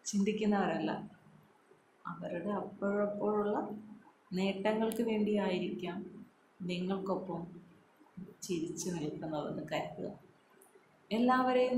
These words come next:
നമ്മളെപ്പോഴും ഒരു അകലം പാലിച്ച് വേണം നിർത്താൻ.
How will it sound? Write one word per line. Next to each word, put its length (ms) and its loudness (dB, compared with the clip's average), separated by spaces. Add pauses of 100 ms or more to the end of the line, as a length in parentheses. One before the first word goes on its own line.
നമ്മളെപ്പോഴും 760 2 (840)
ഒരു 240 4 (480)
അകലം 480 2 (300)
പാലിച്ച് 540 -2 (120)
വേണം 280 -4 (460)
നിർത്താൻ. 400 -6